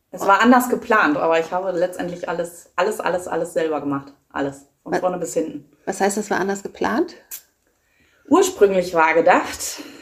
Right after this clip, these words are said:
Speaker 1: oder ich habe einen Text geschrieben, also ich habe vorher mal einen Markenworkshop gegeben und ich habe ein Kreativziele-Frühstück gehabt und dafür hatte ich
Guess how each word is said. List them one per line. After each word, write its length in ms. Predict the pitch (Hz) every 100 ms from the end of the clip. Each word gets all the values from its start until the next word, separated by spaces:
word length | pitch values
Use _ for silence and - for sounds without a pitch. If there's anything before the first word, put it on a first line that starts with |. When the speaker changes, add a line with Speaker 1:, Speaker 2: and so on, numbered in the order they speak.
| - -
Speaker 1:
oder 180 | 165 160
ich 140 | -
habe 340 | 160 151 160 -
einen 300 | 151 147 147
Text 340 | 220 247 -
geschrieben, 800 | 240 233 - 240 262 285 - - -
also 180 | 147
ich 120 | 147 160
habe 140 | 151
vorher 320 | - 156 147
mal 200 | 139 139
einen 140 | 139 151
Markenworkshop 760 | 170 214 185 185 165 - 160
gegeben 320 | 156 151 151
und 80 | 156
ich 100 | -
habe 140 | 143 139
ein 160 | 143
Kreativziele-Frühstück 1200 | 139 151 143 220 214 - 196 180 - 180 - 170 -
gehabt 400 | 151 151 147 -
und 460 | 151 143 - -
dafür 460 | 147 143 143 - 143
hatte 140 | 139
ich 220 | 131 -